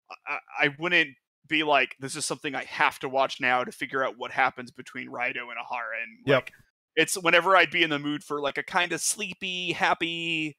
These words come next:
Speaker 1: uh, rom-com, like, maybe I put on some Aharon episodes. That's, that's what I would be feeling for
Speaker 2: Y-,
Speaker 1: it.
Speaker 2: it's labeled as a, uh, Ayashiki, which I'm a little surprised for, but it kinda has that vibe.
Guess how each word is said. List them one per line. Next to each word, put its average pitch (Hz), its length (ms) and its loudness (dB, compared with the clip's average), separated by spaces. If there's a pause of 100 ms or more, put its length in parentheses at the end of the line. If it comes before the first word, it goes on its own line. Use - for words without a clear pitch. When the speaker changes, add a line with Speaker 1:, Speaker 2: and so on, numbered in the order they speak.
(420)
Speaker 1:
uh, 135 240 8
rom-com, 143 760 6
like, 127 220 0
maybe 139 220 2
I 127 60 2
put 139 200 -4
on 123 180 -2
some - 140 -12
Aharon 117 420 -12
episodes. - 520 -18
That's, - 380 -6
that's 143 220 0
what 135 80 -4
I 120 140 -6
would - 80 -14
be - 120 -14
feeling - 360 -16
for - 140 -12
Speaker 2:
Y-, - 100 -10 (140)
Speaker 1:
it. 214 60 8
Speaker 2:
it's 269 180 4
labeled 165 420 6
as 139 200 6
a, 123 260 6 (360)
uh, 127 280 4
Ayashiki, 135 800 2
which 117 220 -2
I'm 117 220 2
a 117 40 -4
little 135 240 0
surprised 117 720 -2
for, 107 220 -2
but 139 180 4
it 156 80 0
kinda 202 300 8
has 147 400 6
that 120 200 6
vibe. 113 680 0